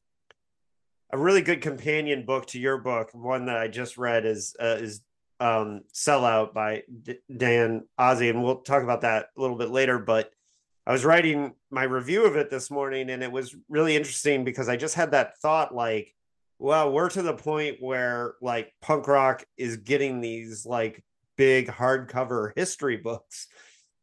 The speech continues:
And if you had asked me as a fan of the Circle Jerks in the <laughs> late eighties as a teenager, like,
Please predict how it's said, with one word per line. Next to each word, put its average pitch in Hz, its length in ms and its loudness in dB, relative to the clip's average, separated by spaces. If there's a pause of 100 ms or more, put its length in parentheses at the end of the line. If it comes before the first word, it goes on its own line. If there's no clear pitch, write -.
(140)
And 143 580 8
if 143 240 2
you 165 400 2 (380)
had 139 340 2 (260)
asked 160 300 0
me 156 300 2
as 127 180 -4
a 123 180 -4
fan 151 300 -2
of 139 80 -2
the 123 80 -8
Circle 151 380 -6
Jerks 120 600 -4 (160)
in 127 200 -4
the 120 60 -4
<laughs> 127 240 -2
late 156 200 -2
eighties 147 540 -2 (240)
as 123 180 -4
a 120 140 -4
teenager, 117 840 2 (540)
like, 131 540 4